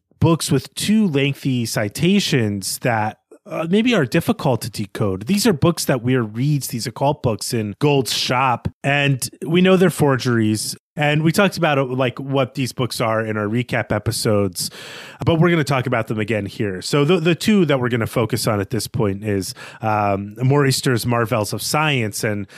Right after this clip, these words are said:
the Necronomicon. So I, I'm gonna talk about the Marvels of Science book. And what really jumps out to me about this book is how it can function as a cosmological legend for the text.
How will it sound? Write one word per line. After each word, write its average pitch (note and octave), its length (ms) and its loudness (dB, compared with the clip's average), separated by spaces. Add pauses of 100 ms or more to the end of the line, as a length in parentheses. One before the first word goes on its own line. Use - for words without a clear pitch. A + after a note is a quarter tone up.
(180)
the B2 100 0
Necronomicon. G2+ 1000 -2
So G#3+ 120 4
I, A#3 60 6
I'm A#3+ 200 4
gonna B3+ 140 6
talk D#3 260 2
about A2+ 460 0
the A#2+ 180 2
Marvels A#2 600 2
of G#2+ 340 -2
Science A#2+ 680 -2
book. G#2+ 300 -2
And F3+ 100 4
what G#3 320 2
really F3+ 360 2
jumps B2+ 340 -2
out A#2 220 0
to A#2 100 -4
me G#2+ 320 -2
about A2 380 -2
this A2+ 180 -4
book A2+ 400 -2 (760)
is F#3+ 200 0
how B3 300 4
it C4 100 0 (120)
can G#3 680 2
function E3+ 880 2
as D#3 400 0
a C3 380 2 (480)
cosmological C3+ 1040 0
legend A2 680 -2
for A#2 320 0
the G#2 140 -2
text. - 560 -4